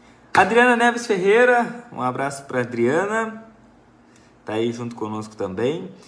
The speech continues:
"Dona Lourdes, tem que vir um pa-, um de pagode." Eu gosto de pagode, hein? No pagode eu vou. Adoro pagode.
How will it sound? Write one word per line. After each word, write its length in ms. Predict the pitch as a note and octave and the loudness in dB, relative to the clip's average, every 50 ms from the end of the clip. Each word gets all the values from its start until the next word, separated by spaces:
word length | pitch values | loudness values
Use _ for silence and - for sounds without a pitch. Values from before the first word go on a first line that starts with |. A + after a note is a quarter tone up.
| - - - _ _ _ _ _ | -20 -20 -20 _ _ _ _ _
"Dona 180 | - D3 D#3 D#3 | -6 -2 -2 0
Lourdes, 240 | D3 C#3 C#3 C3 C3+ | 0 0 0 0 -2
tem 140 | C#3+ F#3 F#3+ | -4 -6 -6
que 200 | F#3+ _ - G#3+ | -6 _ -8 -6
vir 180 | F3 F3 G3+ G#3+ | -2 -2 -2 -2
um 80 | G#3+ | -2
pa-, 380 | G#3+ G#3+ G#3 F#3+ - - - - - - - | 0 0 0 0 0 -4 -14 -18 -20 -14 -12
um 120 | D#3+ F3 | -10 -2
de 80 | F3+ G#3 | 0 0
pagode." 560 | G#3 G#3 G#3+ G3+ G3+ F#3+ D3 B2+ A#2+ A#2+ A#2+ | 0 2 2 2 2 2 2 2 2 4 2
Eu 60 | B2 | 2
gosto 200 | A#2 B2 C3+ - | 0 0 -2 -2
de 100 | - - | -6 -2
pagode, 440 | - F#3 F3 D3+ C#3 C#3 C3+ A#2+ - F2 | -2 -2 0 0 0 -2 -2 -2 -4 -8
hein? 160 | E2+ E2+ - - - _ _ _ _ - _ _ | -8 -10 -14 -16 -20 _ _ _ _ -20 _ _
No 140 | - G#2+ G#2 | -14 -4 -2
pagode 380 | - A2 G2 G2 G2+ G#2+ A2 | 0 0 2 0 0 0 0
eu 80 | D#3 E3 | -2 -2
vou. 260 | D#3+ B2+ G2+ E2+ D#2+ - - - - - - - - - - - - - | -2 -2 -4 -4 -6 -8 -16 -20 -20 -20 -20 -14 -14 -14 -14 -14 -14 -12
Adoro 300 | - E2+ F#2 G#2 A2+ B2+ | -12 -8 -6 -6 -6 -4
pagode. 400 | - D3+ C3+ G#2 F2+ E2+ E2 E2 | -4 -4 -4 -4 -4 -6 -8 -10